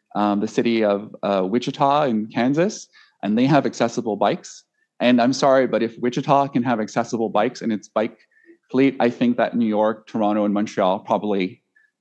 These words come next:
can do so as well. There's also an opportunity to design, um, better, more accessible, low carbon products. So this is a, this is actually an electric car that's been designed to be driven by a person with a wheelchair.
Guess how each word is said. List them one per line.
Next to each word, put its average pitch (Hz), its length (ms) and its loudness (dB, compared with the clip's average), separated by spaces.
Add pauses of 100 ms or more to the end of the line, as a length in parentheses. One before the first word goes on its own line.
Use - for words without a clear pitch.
(120)
can 104 160 2
do 98 140 0
so 95 180 -2
as 101 160 -2
well. 98 320 2 (1500)
There's 147 140 0
also 254 220 6
an 165 120 6
opportunity 135 460 4
to 135 100 -2
design, 110 480 0 (140)
um, 107 400 0 (240)
better, 131 600 2
more 104 200 -2
accessible, 123 680 -6 (100)
low 123 160 -2
carbon 120 360 -4
products. 123 520 -4 (360)
So 135 140 -2
this 151 240 0
is 151 160 2
a, 113 400 4
this - 160 -6
is 127 60 -4
actually 147 240 -2
an 127 80 0
electric 120 360 -4
car 110 280 2
that's 104 160 -4
been 107 200 -2
designed 110 580 -2
to - 80 -12
be 107 100 -4
driven 107 420 0
by 98 280 2
a 135 80 0
person 127 380 -6
with 123 140 -8
a 110 60 -6
wheelchair. 123 460 -4